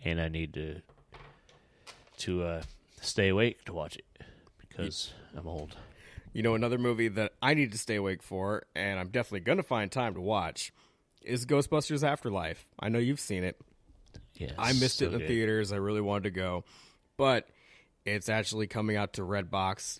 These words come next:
Speaker 2: February first. That's
Speaker 1: So does
Speaker 2: tomorrow.
Speaker 1: that mean it's gonna be available to buy, too, or just for rent for a little bit?
Speaker 2: Uh, I'm
Speaker 1: They'll
Speaker 2: not
Speaker 1: probably
Speaker 2: sure.
Speaker 1: try to milk that for a minute, and then
Speaker 2: I'm not sure. I just know that, uh, I rented Candyman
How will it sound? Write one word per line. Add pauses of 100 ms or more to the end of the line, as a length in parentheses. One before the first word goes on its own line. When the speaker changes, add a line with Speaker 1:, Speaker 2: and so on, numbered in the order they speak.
Speaker 2:
February
first.
That's
Speaker 1:
So
does
Speaker 2:
tomorrow.
Speaker 1:
that
mean
it's
gonna
be
available
to
buy,
too,
or
just (160)
for
rent
for
a
little
bit? (520)
Speaker 2:
Uh,
I'm
Speaker 1:
They'll
Speaker 2:
not
Speaker 1:
probably
Speaker 2:
sure.
Speaker 1:
try
to
milk
that
for
a
minute,
and
then (560)
Speaker 2:
I'm
not
sure.
I
just
know
that,
uh, (920)
I
rented
Candyman